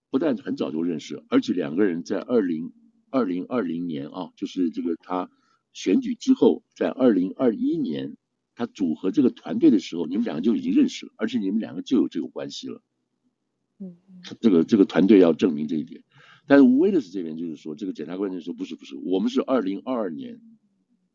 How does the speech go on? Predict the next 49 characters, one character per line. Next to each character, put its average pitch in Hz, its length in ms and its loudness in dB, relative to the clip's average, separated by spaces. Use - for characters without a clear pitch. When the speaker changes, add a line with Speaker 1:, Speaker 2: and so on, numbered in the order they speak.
Speaker 1:
之 131 140 2
后， 113 260 -2
我 87 120 -6
成 98 220 -6
立 127 100 4
这 110 100 -2
个 101 80 2
组， 80 280 -4
把 78 120 -8
人 85 160 -4
招 107 180 -2
出 101 120 -6
来 78 100 -4
了 85 120 -4
之 82 120 -10
后， 98 200 -2
他 139 160 -2
加 139 300 -4
入 160 180 4
我 76 60 -2
们 82 100 -8
这 104 80 -4
个 95 80 -2
团 - 220 -12
队 95 140 -2
之 107 140 -10
后 117 220 -4
呢， 73 140 -10
我 80 200 -8
才， 82 180 -12
我 80 180 -10
们 80 140 -6
才 76 180 -8
这 80 100 -2
个， 71 220 -4
这 78 160 -12
个， 67 60 -6
才， - 180 -8
才 73 200 -6
熟 - 220 -2
起 - 160 -4
来 - 140 -12
的。” - 60 -20
所 117 160 6
以 123 220 6
这 170 140 0
个 151 80 6
男 90 240 -4
的 - 180 -2